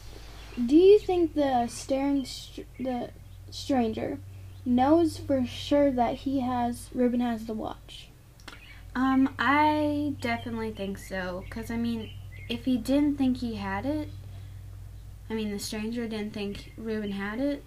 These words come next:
Speaker 2: why would he be staring at him, at Reuben so strongly? Like,
Speaker 1: Yeah.
Speaker 2: and why would he be following Reuben around?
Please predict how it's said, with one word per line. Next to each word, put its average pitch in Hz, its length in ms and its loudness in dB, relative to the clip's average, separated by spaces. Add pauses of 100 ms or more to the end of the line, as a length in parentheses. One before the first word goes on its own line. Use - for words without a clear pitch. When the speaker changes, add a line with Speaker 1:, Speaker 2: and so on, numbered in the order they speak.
Speaker 2:
why 220 360 0
would 269 120 4
he 269 120 4
be 247 120 -2
staring 226 420 -6
at 190 120 -6
him, 196 380 -8 (160)
at 196 160 -4
Reuben 202 400 -6
so 185 220 -6
strongly? 185 720 -8
Like, 208 440 -10 (460)
Speaker 1:
Yeah. 247 420 0
Speaker 2:
and 233 140 2
why 262 180 6
would 277 140 4
he 262 120 0
be 247 120 -4
following 233 480 -8
Reuben 214 300 -8
around? 202 460 -8